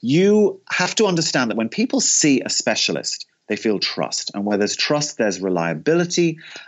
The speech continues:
And where there's reliability, I tell people there's buyability. So how do you create that aura of being a specialist? Just tell people you've been there before. You've seen it. You've done it.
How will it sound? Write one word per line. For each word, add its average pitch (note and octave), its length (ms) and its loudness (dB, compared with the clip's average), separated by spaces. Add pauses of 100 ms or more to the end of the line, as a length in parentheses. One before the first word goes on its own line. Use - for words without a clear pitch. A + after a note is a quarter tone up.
And A#2 180 2
where A2+ 200 2
there's G#2 300 0
reliability, A2 1120 0
I G2+ 120 0
tell G#2 200 -4
people G2 280 -4
there's F2+ 200 -2
buyability. E2+ 800 -4 (500)
So D3 280 0
how F#3 320 -4
do D#3 120 -4
you D#3 140 0
create C3+ 540 0
that A2+ 240 0
aura C3+ 400 0
of A2 200 -8
being A2 160 -2
a G2 60 -2
specialist? D3+ 580 -2 (220)
Just - 260 -4
tell - 280 -2
people C3 420 -2
you've A#2 140 -4
been G3 180 2
there G3+ 160 2
before. G2+ 360 0
You've C3 140 -2
seen G#3 300 2
it. G#2+ 180 -2
You've G#2+ 220 -2
done A#2 220 0
it. - 180 -8